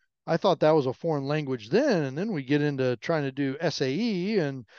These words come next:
and trying to teach kids some of those concepts, right? It, it, it does take a little bit. So we've spent some time on that. The, the second cohort meeting, uh, about half a day is on A E T and making sure that we get things,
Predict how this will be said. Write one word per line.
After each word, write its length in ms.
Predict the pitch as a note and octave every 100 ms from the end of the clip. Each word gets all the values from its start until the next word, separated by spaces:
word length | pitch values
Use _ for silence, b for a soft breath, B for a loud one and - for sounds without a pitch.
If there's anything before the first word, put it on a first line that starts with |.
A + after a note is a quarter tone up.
| B B
and 180 | C#3+ C3+
trying 260 | - F3 D#3
to 80 | B2+
teach 420 | - C#4 D#4 -
kids 400 | C#3+ C#3 B2+ -
some 200 | E3+ C#3+
of 100 | B2+
those 280 | C3 B2 -
concepts, 720 | - B2+ A#2+ B2 B2+ F#3+ -
right? 340 | C#3+ F3 A#3
It, 200 | D#3+ D#3+ _
it, 200 | F3+ G#3
it 180 | A3+ G3+
does 280 | C#4+ D#4 -
take 240 | D3+ -
a 60 | B2
little 220 | A#2+ A#2
bit. 260 | A#2 A2+ -
So 300 | - D#3 D3+ B B -
we've 240 | A#3+ D4
spent 280 | - A#3 A3
some 160 | G#3+ F#3
time 320 | E3+ E3 E3
on 180 | D3+ C3+
that. 300 | C3+ C3+ C3+
The, 260 | C#3 C3+ B2 _ -
the 100 | C#3
second 380 | - G#3 G3+ -
cohort 440 | E3+ C#3 D#3+ D3+
meeting, 460 | C#3 D3 D3+ D3+ C#3+ B B B
uh, 140 | C3+ C3+
about 220 | C3+ D#3
half 260 | D#3 D#3+ D#3
a 60 |
day 200 | C#3+ C#3+
is 160 | C#3+ C3
on 220 | C#3 C#3
A 120 | C#3
E 200 | C#3+ C3+
T 340 | B2 C#3 C3+ C3+
and 140 | B2+
making 300 | C3 C3+ C3+
sure 260 | A#2+ C#3+ C3+
that 120 | C3
we 120 | B2+
get 260 | A#2+ C3+ C3 -
things, 480 | C#3 C3 B2 -